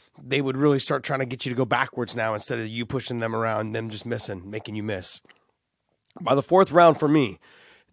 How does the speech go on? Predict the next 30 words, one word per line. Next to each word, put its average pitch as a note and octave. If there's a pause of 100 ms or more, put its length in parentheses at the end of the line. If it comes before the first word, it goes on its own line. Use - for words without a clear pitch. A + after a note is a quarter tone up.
they A#2+
started C#3+
touching C#3
me, G#2
putting C#3
me C3+
a B2+
little B2+
bit B2
on A#2
stanky C3+
legs C3
sometimes, C3
or, C#3 (260)
you B2+
know, B2+
just A#2 (640)
pushing C#3
me C#3
around, A2+
like, A2
it A#2+
cutting D3+
me, B2+
making C3+
me C3
miss, B2
making C#3
me A2+
tired A2+